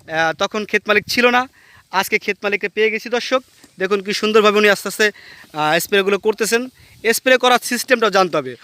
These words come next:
অনেক কাছে গাছ একেবারে ভিজিয়ে ফেলে, কিন্তু আসলে অত ভিজান যাবে না,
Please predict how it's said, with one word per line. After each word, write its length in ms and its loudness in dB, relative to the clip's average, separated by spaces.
অনেক 220 0
কাছে 180 0
গাছ 200 2
একেবারে 280 -2
ভিজিয়ে 300 2
ফেলে, 260 -2
কিন্তু 160 -4
আসলে 220 2
অত 160 0
ভিজান 320 -2
যাবে 200 0
না, 140 -4